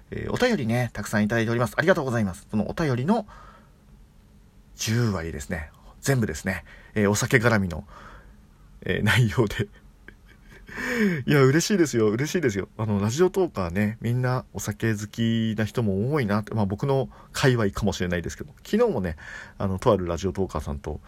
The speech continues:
はい、あの、お酒を酌み交わしておりました。大変楽しかったです。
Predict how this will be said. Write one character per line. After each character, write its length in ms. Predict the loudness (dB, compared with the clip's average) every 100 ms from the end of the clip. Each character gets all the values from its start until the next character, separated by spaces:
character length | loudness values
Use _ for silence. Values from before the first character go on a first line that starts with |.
| -18
は 240 | -6 -4
い、 80 | -4 -8
あ 80 | -10
の、 120 | -8
お 40 |
酒 240 | -6 -4 -4
を 80 | -2
酌 120 | -4
み 60 |
交 160 | -2 -2
わ 60 | -4
し 80 |
て 60 | -2
お 80 | 0
り 100 | 0
ま 120 | -2
し 60 | -6
た。 120 | -14 -10
大 100 | -6
変 120 | -6
楽 180 | -6 -8
し 80 | -8
か 100 | -6
っ 40 |
た 100 | -4
で 160 | -4 -4
す。 300 | -6 -8